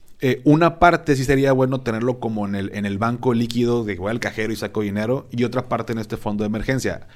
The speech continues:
Habría que ver qué tipo de emergencias son. O sea, una emergencia puede ser, no sé, eh, choqué, tengo que pagar el deducible del carro, no tengo lana,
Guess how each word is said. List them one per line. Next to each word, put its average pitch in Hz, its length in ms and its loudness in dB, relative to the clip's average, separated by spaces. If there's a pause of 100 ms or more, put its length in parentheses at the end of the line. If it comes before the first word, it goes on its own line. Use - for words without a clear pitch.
(160)
Habría 107 340 2
que 131 100 4
ver 123 180 4
qué 123 80 0
tipo 113 280 -2
de 113 40 0
emergencias 104 500 -4
son. 143 160 -4
O 95 60 -4
sea, 101 100 -2
una 107 80 -2
emergencia 113 480 -4
puede 113 200 0
ser, 113 300 -2 (520)
no 110 160 -2
sé, 90 240 -4 (120)
eh, 90 460 -4
choqué, 135 500 2 (240)
tengo 113 180 0
que 117 80 -6
pagar 110 260 0
el 110 40 -4
deducible 107 380 -2
del 101 120 -4
carro, 131 260 0
no 117 120 -4
tengo 104 220 -2
lana, 139 380 0